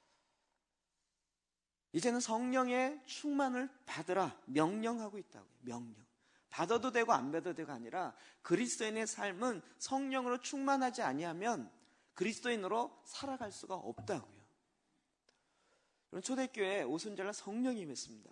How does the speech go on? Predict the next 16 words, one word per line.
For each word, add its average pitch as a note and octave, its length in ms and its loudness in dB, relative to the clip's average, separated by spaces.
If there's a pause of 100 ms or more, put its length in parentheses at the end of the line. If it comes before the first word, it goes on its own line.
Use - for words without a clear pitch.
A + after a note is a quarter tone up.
(120)
백이십 F3+ 380 -4
명 F#3 300 -2 (280)
마가의 F3+ 260 2
다락방에서 D#3+ 460 0
기도하는 F3 480 -4
자들에게 A2+ 420 -8
성령이 F#3+ 460 -6
임했습니다. A2 440 -14 (340)
몇 D3+ 180 0
명에게 G#3 480 0
임했습니까? C#3+ 640 -8 (960)
그들이 F3 540 2
다 F#3 480 4 (180)
성령의 A#3+ 640 -6
충만함을 A3+ 640 -4
받아. - 400 -14